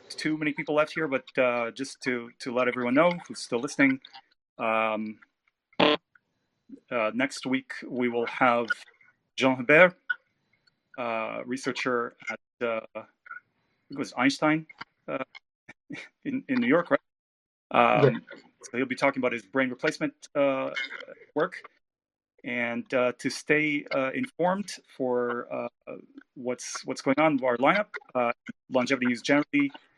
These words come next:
Speaker 1: uh, follow us on the app here, on Twitter, and, uh, you can sign up to Nathan's newsletter at longevitymarket dot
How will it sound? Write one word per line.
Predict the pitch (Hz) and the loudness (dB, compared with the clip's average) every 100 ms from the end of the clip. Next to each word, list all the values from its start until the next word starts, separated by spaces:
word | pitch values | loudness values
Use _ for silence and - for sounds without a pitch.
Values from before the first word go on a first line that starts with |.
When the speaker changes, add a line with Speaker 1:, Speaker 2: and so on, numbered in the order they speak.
| - - _ - - | -12 -12 _ -10 -4
Speaker 1:
uh, | 110 107 | -4 0
follow | - 135 131 | 4 6 4
us | 123 - - | 0 -4 -4
on | 123 120 117 - | -2 -2 -4 -4
the | 117 | -4
app | 113 - - | -4 -6 0
here, | 147 143 135 - | 2 2 0 -4
on | 117 | -12
Twitter, | - - 170 165 156 - - - _ _ _ _ _ - | -8 -2 2 2 0 -8 -12 -12 _ _ _ _ _ -8
and, | 117 117 113 110 | -8 -6 -8 -10
uh, | 117 | -10
you | 113 | -10
can | 123 | -6
sign | - 131 | 0 0
up | 123 | 0
to | 120 | -4
Nathan's | 123 120 120 107 123 | -2 -2 -6 -4 -4
newsletter | 120 123 110 | -2 -2 -2
at | 113 | -6
longevitymarket | 113 120 113 110 - | -4 -4 -4 -6 -8
dot | - | -12